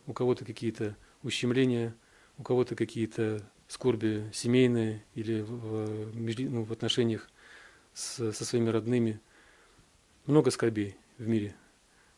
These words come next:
Но все эти скорби, если мы правильно их понимаем, ведут в Царство Небесное. Потому что если мы скорбны в этом мире, то в, в ми-, в мире, уже с-, с-, уже в мире загробном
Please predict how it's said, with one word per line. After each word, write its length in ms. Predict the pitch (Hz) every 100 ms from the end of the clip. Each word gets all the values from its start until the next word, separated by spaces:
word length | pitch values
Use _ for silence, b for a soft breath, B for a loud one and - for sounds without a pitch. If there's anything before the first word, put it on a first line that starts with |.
| 127
Но 100 | 113
все 200 | - 139
эти 120 | 131
скорби, 360 | - 135 117
если 260 | 117 113 120
мы 140 | 117
правильно 300 | 117 127 110
их 80 | 107
понимаем, 480 | - 113 123 127 117 117
ведут 260 | 113 113
в 40 | -
Царство 280 | 113 -
Небесное. 480 | 113 104 104 - 104 - - _ b b
Потому 160 | - 113
что 120 | 123
если 180 | 117 123
мы 80 |
скорбны 380 | 117 - 127 117
в 60 | 117
этом 220 | 135 131
мире, 320 | 127 123 117 - b b b -
то 260 | 120 113
в, 60 | 110
в 300 | 110 127 113
ми-, 160 | 131 147
в 100 | 117
мире, 360 | 131 113 107 - _ b b b b b b b b
уже 240 | 139 117 117
с-, 200 | - 170
с-, 220 | - 143
уже 360 | 127 120 113 120
в 60 |
мире 220 | 127 110
загробном 560 | 104 120 131 131 123 117